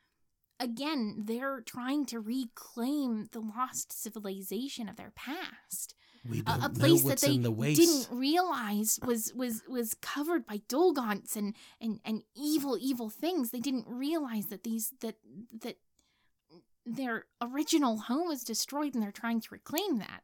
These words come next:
Speaker 2: And we have no information on what was in the wastes before.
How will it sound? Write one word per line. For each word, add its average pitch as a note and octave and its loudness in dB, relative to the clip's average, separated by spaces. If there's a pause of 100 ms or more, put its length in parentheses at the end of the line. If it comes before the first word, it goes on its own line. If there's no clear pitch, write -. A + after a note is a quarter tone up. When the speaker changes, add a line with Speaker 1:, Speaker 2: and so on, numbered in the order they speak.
(360)
Speaker 2:
And A2+ -4
we B2 -2
have - -6
no C#3 0
information B2+ -2
on A2 -2
what - -6
was A#2+ -4
in A#2 0
the B2 0
wastes - -6
before. - -8